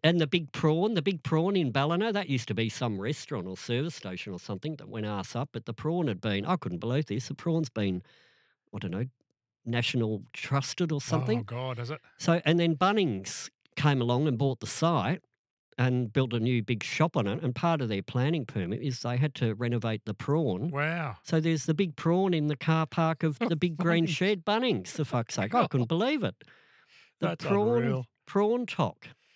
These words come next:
Speaker 1: Anyway.
Speaker 2: So what, uh, I, I do wonder sometimes on your travels what actually inspires these, these things, 'cause they, they're nearly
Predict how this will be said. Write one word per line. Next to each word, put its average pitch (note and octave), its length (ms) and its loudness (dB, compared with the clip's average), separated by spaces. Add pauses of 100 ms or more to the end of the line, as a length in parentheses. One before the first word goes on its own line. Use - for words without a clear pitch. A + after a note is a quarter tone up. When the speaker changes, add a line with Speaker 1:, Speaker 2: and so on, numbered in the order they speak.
(220)
Speaker 1:
Anyway. G#2 320 2 (320)
Speaker 2:
So A#3+ 220 2
what, D#4+ 260 2 (120)
uh, F#3+ 380 4 (1160)
I, A#3+ 120 -2 (280)
I A3 100 0
do D#4 260 -2
wonder F#3 400 0
sometimes D#3+ 540 -2
on D#3 120 -2
your C3 160 -2
travels C3+ 460 0
what C#3 160 0
actually C3+ 340 -2
inspires C#3+ 640 -2
these, A#2+ 500 -4 (500)
these B2+ 280 -2
things, A#2+ 320 -8
'cause D3 180 -4
they, F#3 260 -6
they're F3+ 300 0
nearly A#3+ 280 -4